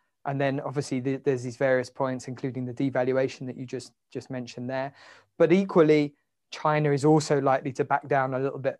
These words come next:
as well. Um, and hopefully this will be a, a relief for, for risky assets.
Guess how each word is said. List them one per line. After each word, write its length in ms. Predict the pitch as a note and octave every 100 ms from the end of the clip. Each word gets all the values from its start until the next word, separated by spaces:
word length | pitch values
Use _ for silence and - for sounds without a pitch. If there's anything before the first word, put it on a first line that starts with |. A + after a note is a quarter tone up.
| C#3
as 160 | A#2+
well. 420 | C3 C3 C#3 C#3 -
Um, 480 | B2 A#2+ B2 B2 B2
and 340 | B2 B2+ B2 A#2+
hopefully 680 | - D#3 D#3+ D3+ C3 C3 B2+ - - - _ -
this 220 | D3 -
will 80 | C3
be 180 | C#3+
a, 160 | C3 C3 -
a 100 | B2+
relief 360 | C3 C3+ C3+
for, 460 | - C#3+ C3+ B2+ A#2
for 220 | - C3+
risky 420 | E3+ - D#3 D3
assets. 640 | E3 F3 - - - -